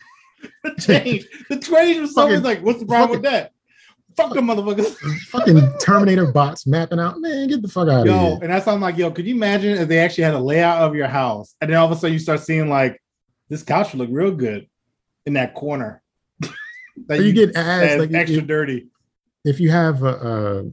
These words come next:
Speaker 2: a Alexa show or whatever that shit is with the, with the screen or whatever, and it starts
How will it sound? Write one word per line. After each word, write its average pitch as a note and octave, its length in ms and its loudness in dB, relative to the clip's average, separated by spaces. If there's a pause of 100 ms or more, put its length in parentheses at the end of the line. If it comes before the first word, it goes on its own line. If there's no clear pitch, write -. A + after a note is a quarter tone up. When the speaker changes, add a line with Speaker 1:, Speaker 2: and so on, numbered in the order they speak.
(140)
Speaker 2:
a A#2 40 -4
Alexa B2+ 400 0
show C3 320 4
or C3+ 60 4
whatever B2 340 4
that A2 140 2
shit - 240 -4
is G#2 280 0
with G#2 140 -4
the, - 200 -6
with G#2 120 -4
the G#2+ 60 -4
screen C3+ 360 6
or A#2 40 6
whatever, G2 300 2
and F#2+ 100 0
it G2 60 -2
starts A#2 280 -2